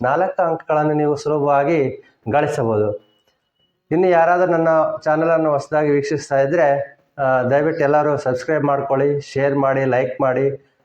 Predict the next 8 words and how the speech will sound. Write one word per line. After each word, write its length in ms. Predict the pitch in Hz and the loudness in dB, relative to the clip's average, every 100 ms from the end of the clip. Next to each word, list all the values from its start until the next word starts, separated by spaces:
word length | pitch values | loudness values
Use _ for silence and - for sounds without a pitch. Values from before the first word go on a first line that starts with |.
| - | -6
ಆ, 40 | |
ನಿಮ್ಗೆ 280 | 131 147 143 | -2 0 0
ಏನಾದ್ರೂ 280 | 147 156 156 | 0 2 0
ಸಮಸ್ಯೆಗಳಿದ್ರೆ 1040 | - 143 151 - 139 139 147 139 127 - _ _ - | -2 -2 -2 -2 0 0 2 2 0 -6 _ _ -4
ಕಾಮೆಂಟ್ 320 | 135 151 147 | -2 0 0
ಬಾಕ್ಸಲ್ಲಿ 760 | 139 139 147 131 135 123 120 120 | 0 0 -2 0 0 -2 -4 -8
ಸಮಸ್ಯೆ 380 | - 135 139 127 | -4 -4 -2 -4
ತಿಳಿಸಿ, 500 | 135 131 127 160 165 | -2 -4 -2 -4 -4